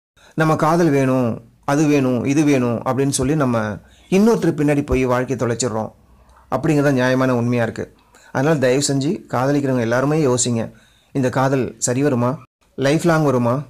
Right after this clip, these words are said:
இவங்க சரியானவங்களா, நமக்கு சரியான ஆள் தானா அப்படிங்கிறத பார்த்து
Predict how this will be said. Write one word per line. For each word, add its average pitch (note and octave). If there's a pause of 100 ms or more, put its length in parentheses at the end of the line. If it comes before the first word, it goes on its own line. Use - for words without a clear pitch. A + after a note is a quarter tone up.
(760)
இவங்க E3
சரியானவங்களா, D3+ (840)
நமக்கு G3+
சரியான F3+
ஆள் D3
தானா C#3+
அப்படிங்கிறத C3
பார்த்து C3+